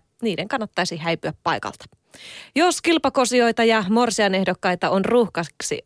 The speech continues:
asti, seepiä koiralla voi olla toisessa kyljessä kutsu naaraille ja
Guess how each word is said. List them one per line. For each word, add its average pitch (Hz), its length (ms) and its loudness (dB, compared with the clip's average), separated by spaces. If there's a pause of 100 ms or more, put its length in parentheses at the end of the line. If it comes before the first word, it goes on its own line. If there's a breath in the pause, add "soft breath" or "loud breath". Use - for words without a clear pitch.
asti, 277 400 -2 (400 loud breath)
seepiä - 400 -4
koiralla 226 420 0
voi 208 180 0
olla 202 280 -2
toisessa 196 380 -2
kyljessä 175 360 -4
kutsu 196 280 -6
naaraille 175 560 0
ja 160 140 -2